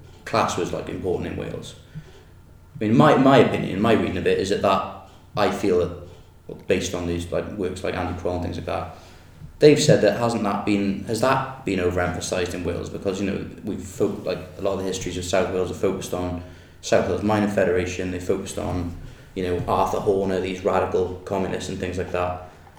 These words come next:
And can you not equally say, well, actually, the man in the street might not have been, like, a militant socialist? And, like, your work, and, and there's been other work which has shown actually the Tory party have always been very,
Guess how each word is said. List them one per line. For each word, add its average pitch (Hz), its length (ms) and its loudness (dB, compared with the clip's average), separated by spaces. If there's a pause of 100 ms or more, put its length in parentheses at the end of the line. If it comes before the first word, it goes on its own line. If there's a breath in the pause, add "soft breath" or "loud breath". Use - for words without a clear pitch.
(140 soft breath)
And 101 380 -2 (920)
can 120 120 0
you 117 120 8
not 139 200 6
equally 95 280 -2
say, 92 240 2
well, 101 120 8
actually, 107 300 4
the 92 80 -2
man 95 200 2
in 92 60 0
the 92 60 -2
street - 280 -2
might 98 140 -2
not 123 160 2
have 107 80 -6
been, 87 200 -4
like, 90 120 -4
a - 20 -8
militant 90 520 -4
socialist? 87 580 0 (320 loud breath)
And, 98 80 0
like, 95 160 2 (580)
your 113 200 4
work, 92 340 0
and, 90 340 -4
and 92 100 -4
there's 87 140 0
been 90 580 -2
other 95 140 0
work 87 240 0
which 85 100 -8
has - 200 -12 (260)
shown 90 480 -4 (260)
actually 90 300 -4
the 87 80 -4
Tory 95 280 4
party 87 300 -2
have 85 60 -2
always 85 220 0
been 85 140 -6
very, 85 320 -2